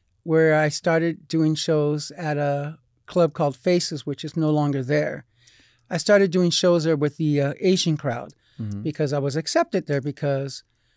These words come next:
Speaker 1: it was m-, mostly men dressed up in women's clothes, like a drag show.
Speaker 2: Mm-hmm.
Speaker 1: So, and then they found out that I spoke Spanish because I'm Latino.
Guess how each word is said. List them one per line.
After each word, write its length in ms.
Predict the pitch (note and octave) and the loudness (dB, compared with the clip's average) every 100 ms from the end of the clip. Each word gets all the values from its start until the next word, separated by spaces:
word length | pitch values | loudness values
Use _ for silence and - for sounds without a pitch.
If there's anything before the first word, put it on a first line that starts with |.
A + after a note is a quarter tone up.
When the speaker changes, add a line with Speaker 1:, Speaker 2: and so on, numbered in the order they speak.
| _ _ | _ _
Speaker 1:
it 160 | D#3 D3 | -6 -2
was 540 | D3 C#3+ D3 C#3+ - - _ _ _ _ _ _ _ - | 2 2 2 -2 -8 -14 _ _ _ _ _ _ _ -18
m-, 120 | - - | -16 -2
mostly 1000 | F#3 F3 E3 - E3 D#3+ D3 C#3 C3 C#3+ _ _ A3+ B3+ | 4 4 4 0 0 2 4 2 -2 -6 _ _ -14 -2
men 320 | D#3+ E3 D3 | 2 4 4
dressed 340 | B2 D3 - | 2 -2 -2
up 120 | D3+ C#3+ | -6 -4
in 140 | C3 | -2
women's 300 | B2+ A#2+ A#2+ | -2 -4 -8
clothes, 440 | - D#3+ C#3+ C#3 C3 | -4 -2 -2 -4 -10
like 280 | B2+ - - | -12 -14 -16
a 80 | B2+ | -10
drag 500 | C#3 D#3 D3+ C#3 - | 0 2 4 2 0
show. 460 | - C3+ - - _ _ | -6 -6 -8 -14 _ _
Speaker 2:
Mm-hmm. 340 | - G#2+ G2 F2+ | -12 -10 -8 -8
Speaker 1:
So, 360 | G2+ F#3 E3 D#3+ | 0 4 4 4
and 220 | E3+ E3 | 2 2
then 140 | F3 | 4
they 120 | F3+ | 4
found 380 | E3 - E3+ E3 | 2 2 2 2
out 160 | D#3+ D3+ | 2 0
that 160 | D#3 C#3+ | -2 -2
I 120 | C#3 | -2
spoke 420 | - - D#3+ D#3 | -4 0 0 0
Spanish 640 | - - A#3+ C4 F3+ - - | -4 0 2 2 0 -4 -8
because 580 | - C#3+ - C3 C#3 - _ _ | -8 -8 -6 -6 -8 -10 _ _
I'm 360 | - C#3 C3+ B2+ _ - | -2 0 0 -4 _ -10
Latino. 600 | C3+ - C4+ A#3+ C#3 | -8 0 4 4 2